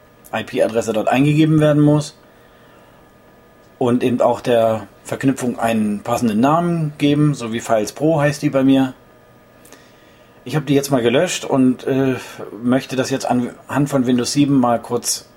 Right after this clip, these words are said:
vorführen, wie das funktioniert. Vielleicht ist das doch am deutlichsten. Ich gehe dazu auf den, in Windows sieben heißt der Arbeitsplatz ja Computer.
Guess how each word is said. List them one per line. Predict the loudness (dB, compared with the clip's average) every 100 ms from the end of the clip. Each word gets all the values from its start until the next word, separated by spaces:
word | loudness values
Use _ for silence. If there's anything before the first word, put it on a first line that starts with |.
| _ -4
vorführen, | -2 0 0 0 0
wie |
das | -2 -4
funktioniert. | -8 -8 -6 -2 2 2 0 -10 -20 -20 -20 -20 -20 -20 -20 -20 -20 -20
Vielleicht | -4 -4 -4
ist | -6
das | -6
doch | -2 -2
am | 0
deutlichsten. | 2 0 -2 -4 -6 -8 -12 -20 -20 _ -20 -20 _ _ -20 -20 -20 -20 -20 -20 -14
Ich | -2
gehe | 2
dazu | 2 0 2
auf | 2 2
den, | 2 2 0 -6 -20 -20 -20 -20 -20 _ _ _ -20 -8
in | -2 2
Windows | 2 2
sieben | 2 2
heißt | 0 -2
der | 0
Arbeitsplatz | 0 -2 -4 -4
ja | -2
Computer. | -2 -6 -4 -4 -2 -4